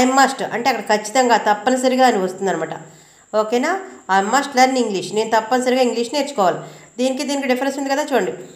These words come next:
ఇది English నేర్చుకోవాలి, కానీ ఇది English నేను తప్పనిసరిగా నేర్చుకోవాలి అన్నది వస్తుంది. చూడండి, అలాగే మన రాజ్యాంగాన్ని విధిగా గౌరవించాలి.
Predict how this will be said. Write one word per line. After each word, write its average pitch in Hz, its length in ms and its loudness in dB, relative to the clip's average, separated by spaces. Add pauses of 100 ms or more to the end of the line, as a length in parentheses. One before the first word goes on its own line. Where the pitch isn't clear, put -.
(240)
ఇది 262 180 -4
English 247 460 -2
నేర్చుకోవాలి, 220 600 0
కానీ 269 240 -2
ఇది 285 120 -6
English 254 300 -2 (360)
నేను 302 200 0
తప్పనిసరిగా 311 800 2
నేర్చుకోవాలి 202 540 2
అన్నది 151 200 -2
వస్తుంది. - 340 -12
చూడండి, - 480 -8
అలాగే 165 580 0 (340)
మన 262 140 0
రాజ్యాంగాన్ని 254 840 0
విధిగా 214 400 0
గౌరవించాలి. 214 840 0